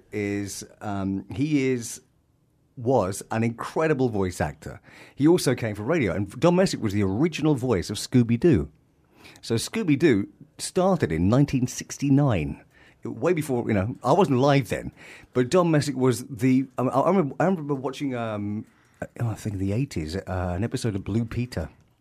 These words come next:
and they said, uh, "Next, this is our next guest, and he has a very unusual job." And there's this guy with a sweater just sat there,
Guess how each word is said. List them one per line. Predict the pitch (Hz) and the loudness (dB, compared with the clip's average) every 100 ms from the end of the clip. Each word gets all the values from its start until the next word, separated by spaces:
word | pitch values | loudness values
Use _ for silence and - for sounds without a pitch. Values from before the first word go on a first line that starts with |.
| _ _ _ _ _ _ - - | _ _ _ _ _ _ -20 -8
and | 101 104 110 110 95 | -2 0 2 0 0
they | 123 127 | -2 -2
said, | - 127 120 - - - - _ | 0 -2 -2 -8 -20 -20 -20 _
uh, | 87 80 | -14 -10
"Next, | 87 101 - | -10 -10 -10
this | 110 | -10
is | 104 | -4
our | 120 | -2
next | 117 120 - | 0 -2 -4
guest, | 139 175 - | -4 -4 -2
and | 104 | -2
he | 101 | 0
has | 107 | -2
a | 101 | -4
very | 107 117 | -2 0
unusual | 123 127 165 | 0 0 -4
job." | - 180 110 | -4 -4 -2
And | 104 | -6
there's | |
this | 107 | -6
guy | 98 120 | -4 -2
with | 143 104 | 0 -2
a | 87 | -6
sweater | - 156 151 | -6 -6 -6
just | 90 - | -8 -12
sat | - 151 - | -10 -8 -4
there, | 95 78 | -4 -4